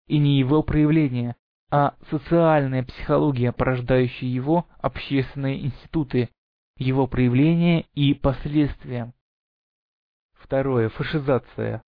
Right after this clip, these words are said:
Одномоментная либо ползучая. Два и один.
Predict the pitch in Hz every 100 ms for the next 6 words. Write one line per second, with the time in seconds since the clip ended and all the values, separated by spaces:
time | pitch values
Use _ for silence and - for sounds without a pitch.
0 | _ 135 123 123 120 120 147 - 165 165
1 | 165 - _ _ 120 135 139 147 147 143
2 | 139 139 127 117 107 - _ _ _ _
3 | _ _ _ - 117 123 143 139 135 113
4 | 107